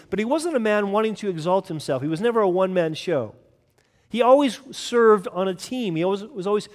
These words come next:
part of a team to, to, to see needs be met. And I love this because Paul did have some serious authority. I mean, he, he had so much authority to bring the revelation of God that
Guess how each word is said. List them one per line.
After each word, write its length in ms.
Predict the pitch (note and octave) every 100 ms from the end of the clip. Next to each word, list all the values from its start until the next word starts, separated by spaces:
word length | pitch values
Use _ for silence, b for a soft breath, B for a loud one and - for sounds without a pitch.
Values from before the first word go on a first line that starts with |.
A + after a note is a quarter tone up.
| B B
part 220 | A3+ G#3+
of 160 | D#3+ - B E3+
a 80 |
team 500 | E3+ - A#3+ B3 G#3
to, 220 | - G3+ G3
to, 340 | - G3+ F#3 B B
to 80 | F#3
see 360 | - A#3+ A#3 A3+
needs 360 | G#3 G#3 F3
be 140 | G#3 G#3
met. 500 | A#3 A3 A2 - - _ _ _ _ _ _ _ -
And 120 | G#3
I 40 |
love 180 | C4+ F4
this 140 | E4 -
because 260 | G#3 G#3
Paul 300 | - B3+ C#4
did 120 | C#4+
have 160 | B3+ A#3+
some 160 | - G3+
serious 520 | - A#3+ G3+ G3+ -
authority. 480 | A3 B3 D4 A#3 B2+
I 20 |
mean, 180 | D3+ D#3+
he, 120 | E3 B B
he 100 | B G#3+
had 180 | G#3
so 280 | E3 - B3+
much 220 | D4+ C4
authority 340 | G3 - E3+ E3+
to 120 | D#3+
bring 140 | E3+ F#3
the 80 |
revelation 420 | F3+ F3+ F3+ F3 F3
of 140 | D#3
God 300 | F#3+ C4 E3+
that 160 | E3